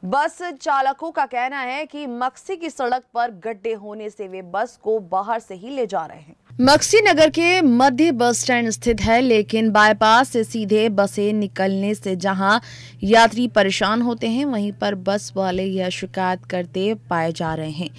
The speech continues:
कि मक्सी के मध्य निकलने वाली सड़क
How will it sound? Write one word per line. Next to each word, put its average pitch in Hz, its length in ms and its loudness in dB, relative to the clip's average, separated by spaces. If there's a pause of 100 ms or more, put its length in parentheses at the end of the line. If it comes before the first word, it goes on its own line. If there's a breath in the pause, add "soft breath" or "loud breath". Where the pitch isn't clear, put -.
(300 loud breath)
कि 233 120 -2
मक्सी 220 400 2
के 254 200 0
मध्य 208 360 0
निकलने 185 480 -2
वाली 180 460 -2
सड़क 196 320 -4